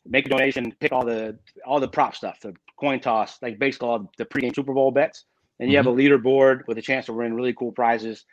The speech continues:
Speaker 1: Uh, so arians dot rivals media dot com, that's going on again this week. You know, we had the bye week off last week. Check that out. But anybody that's interested, I mean, you can go on arians family foundation dot com, get all the information that you want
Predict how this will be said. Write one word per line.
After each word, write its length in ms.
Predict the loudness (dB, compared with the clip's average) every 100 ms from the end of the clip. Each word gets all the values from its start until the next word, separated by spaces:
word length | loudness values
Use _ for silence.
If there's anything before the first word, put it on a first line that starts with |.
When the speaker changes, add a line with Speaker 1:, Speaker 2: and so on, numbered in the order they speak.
| _ _ _
Speaker 1:
Uh, 180 | -10 -8
so 100 | -4
arians 440 | 0 4 4 2 2
dot 160 | 0
rivals 300 | 4 2 2
media 260 | -2 -2 0
dot 220 | 0 -2
com, 240 | -2 -2 -2
that's 160 | -4
going 220 | -2 0
on 100 | 0
again 240 | -2 -2 -4
this 140 | -4
week. 220 | -6 -6 -8
You 80 | -8
know, 60 |
we 100 | -6
had 80 | -6
the 60 | -4
bye 180 | -2
week 160 | -2 -2
off 160 | -2 -2
last 140 | -6
week. 120 | -8
Check 140 | -4 0
that 140 | 2
out. 220 | 2 0 _ _ _ _ _ 0
But 100 | 2
anybody 260 | 4 2
that's 160 | 2 2
interested, 360 | 0 -2 -14 -16 _
I 100 | -10
mean, 140 | -8 -6
you 60 |
can 160 | -4 -2
go 180 | 2 4
on 260 | 4 4
arians 380 | 0 -2 -2 -2
family 240 | -4 -4 -4
foundation 300 | -6 -6 -8
dot 120 | -6
com, 220 | -6 -4
get 80 | 0
all 140 | 0
the 100 | 0
information 480 | -4 -6 -6 -6 -8
that 160 | -10 -8
you 80 |
want 260 | -4 -4 -4